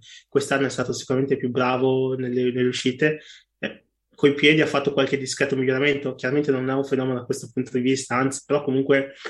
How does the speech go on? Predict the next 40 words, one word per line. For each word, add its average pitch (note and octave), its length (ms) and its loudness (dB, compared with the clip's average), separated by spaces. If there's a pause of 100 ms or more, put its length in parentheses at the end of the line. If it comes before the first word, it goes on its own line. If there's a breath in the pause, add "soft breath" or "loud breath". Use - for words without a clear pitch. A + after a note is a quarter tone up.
(180 loud breath)
mi C#3 80 2
è C#3 40 4
sembrato C#3+ 440 2
un C#3+ 100 0
po' F3 140 -2
più D#3 100 -6
a D#3+ 60 -4
suo D3+ 200 0
agio C#3 220 2
nel C3 140 0
gestire C3 320 0
la C3 120 -2
pressione, C#3 400 0
mentre B2+ 280 -4
magari C3 420 2 (240 loud breath)
fino C3 500 0
all'anno B2+ 520 -2
scorso, C#3+ 480 2
gli B2+ 40 2
altri B2+ 220 -2
anni, C3 220 2
soprattutto B2+ 340 -4
con B2 160 0
Zidane, C3 680 -2 (280 loud breath)
era C3+ 140 2
un C3+ 60 4
giocatore C#3 420 2
che C#3 100 0
soffriva C3 520 0
questo C3 260 -6
tipo - 260 -2
di B2+ 220 2
situazione C3 640 0
quando C3+ 180 0
magari C3 260 2
gli B2 60 2
avversari B2 640 -2
provavano B2 400 -4
a A#2+ 80 -8
pressare B2 480 -2